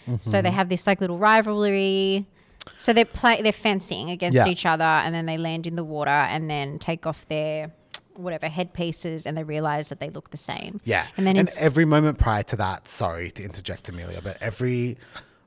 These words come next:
Speaker 2: moment prior to that, it's been like they've almost met, like, but it's been by an inch. You know what I
Speaker 1: Mm,
Speaker 2: mean? Like,
Speaker 1: mm-hmm.
Speaker 2: talking to the camp counselor on either side and them, like, both being allergic to strawberries, like,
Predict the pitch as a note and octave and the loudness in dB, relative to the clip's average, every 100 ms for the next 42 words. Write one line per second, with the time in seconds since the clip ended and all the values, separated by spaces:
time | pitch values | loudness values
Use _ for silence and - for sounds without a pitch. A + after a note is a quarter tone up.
0 | - A#2 A#2 - - G2+ G2 G2+ G2+ F#2+ | 0 2 0 -2 -2 0 -4 -6 -6 -6
1 | G#2 - A2+ G#2+ G#2 - - - B2 - | -10 -8 -6 -4 -6 -10 -14 -2 -2 0
2 | G#2 G2+ A#2 - B2+ C3 F3+ - G#2+ - | -2 0 0 0 2 2 0 -2 -6 -4
3 | A2 - - G#2 G#2 F#2 - F#2+ G2+ G2 | -6 -6 -4 -2 -2 -6 -14 -8 -4 -4
4 | F#2+ G#2 F2 - - - - - B2+ A#2+ | -6 -10 -10 -4 -2 -4 -6 -2 0 2
5 | A#2 A2+ A2 G#2 C#3 A#2+ G2 F#3 G#3+ - | 2 2 0 0 0 0 -2 -4 -12 -16
6 | - - A2+ A#2+ A#2+ B2+ B2+ B2 - D3+ | -6 -2 0 0 0 0 0 -2 0 0
7 | C3+ - G2+ G2 G#2+ G#2 A2+ - A2+ G#2 | 0 0 -2 -2 -2 -2 0 2 2 2
8 | G2+ G#2+ G#2+ G2 - - - G#2+ - _ | 0 -2 -2 -6 -12 -10 -8 -8 -12 _
9 | - A#2+ A2+ B2 G#2+ G#2+ G#2 - - G#2 | -4 -2 -2 -2 0 2 0 -2 -10 -8
10 | - - G#2+ G2 F#2+ F#2 F2 E2+ E2+ - | -8 -2 0 0 -4 -6 -6 -6 -6 -4
11 | G#2 G2 F#2 | -2 -2 -4